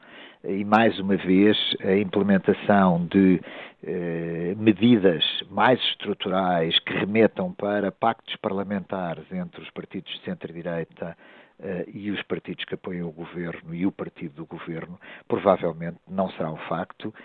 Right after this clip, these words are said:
e aqui sim perde-se uma janela de oportunidade, visto que o segundo elemento, que foi o elemento assalto, esse evidentemente tem respostas relativamente mais fáceis e que remetem fundamentalmente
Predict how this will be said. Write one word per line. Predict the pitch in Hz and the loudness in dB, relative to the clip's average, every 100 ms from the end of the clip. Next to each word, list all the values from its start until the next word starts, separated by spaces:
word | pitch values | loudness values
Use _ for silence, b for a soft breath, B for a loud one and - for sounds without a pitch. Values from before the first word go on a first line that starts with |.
| B B | B B
e | 120 | 0
aqui | 113 - 113 - | 2 2 -4 -4
sim | 123 135 135 b b _ | -6 -6 -8 b b _
perde-se | 123 113 - - | 6 6 0 -4
uma | 98 | -2
janela | 95 95 92 90 | 0 0 2 0
de | 90 | 2
oportunidade, | 90 - - 90 87 73 71 | 0 0 -12 -10 -8 -8 -10
visto | 95 131 - - | -10 -10 -10 -2
que | 165 165 - B B B B - | 2 2 0 B B B B -8
o | 127 - | -6 -4
segundo | 139 147 175 123 95 98 - _ _ _ _ _ _ _ - | 2 8 8 6 -6 -10 -12 _ _ _ _ _ _ _ -2
elemento, | - 120 156 156 135 165 | 4 4 6 6 6 2
que | - - - | -8 -8 6
foi | 220 95 | 8 8
o | |
elemento | 90 90 90 82 - | 4 2 0 -2 -2
assalto, | 110 107 82 - - 101 B B - | 0 2 4 2 -2 -10 B B 2
esse | 139 - | 2 2
evidentemente | 95 90 87 82 - 80 82 - 92 | -4 -4 -4 -8 -12 -10 -10 -10 -14
tem | - 95 | -6 -6
respostas | 87 - - 80 - - 87 | -4 -6 -6 -6 -6 -8 -8
relativamente | - 113 95 92 - 80 82 85 - | 0 2 2 -4 -14 -12 -14 -14 -8
mais | 92 87 | -6 -6
fáceis | - 80 - 85 80 B B B | -8 -12 -12 -10 -10 B B B
e | 127 | -12
que | - | -8
remetem | 90 87 92 - 85 | -6 -2 -4 -4 -8
fundamentalmente | - 131 95 82 85 76 76 | -4 -2 -2 -4 -10 -12 -16